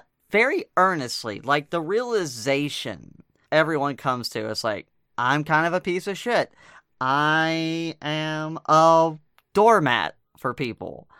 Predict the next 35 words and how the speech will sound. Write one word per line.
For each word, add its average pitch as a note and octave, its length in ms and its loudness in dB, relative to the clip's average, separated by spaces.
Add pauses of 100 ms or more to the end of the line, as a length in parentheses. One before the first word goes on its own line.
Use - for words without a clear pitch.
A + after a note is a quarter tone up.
(300)
Or D#3 500 8
for C#3 160 -6
Cass, G3+ 680 8 (120)
who D3+ 560 0 (240)
kinda G3+ 400 4
can't - 480 0
come D3+ 240 4
to C#3+ 120 4
his C#3 260 2
own C#3+ 180 2
realization C3+ 560 0
of A#2 100 0
how C3 260 6
horrible C#3 680 0
he B2 180 -4
is B2+ 280 -6 (420)
until F3 560 8
the D3 100 2
very A#2+ 400 -2
end. - 480 -10 (240)
In A#3+ 160 4
a C4+ 140 10
very B3+ 380 6
effective G#3+ 580 6
scene, C3+ 340 -4
I E3+ 200 4
will E3 320 4
admit. G#2 320 -4 (100)
I G#3 240 8
like E3+ 440 6
Bala C3+ 760 2 (260)
Ha-, D3 220 -2 (100)
uh, B2+ 260 2
Hans-, C#3+ 540 -2 (340)
Hansna, C3+ 760 -6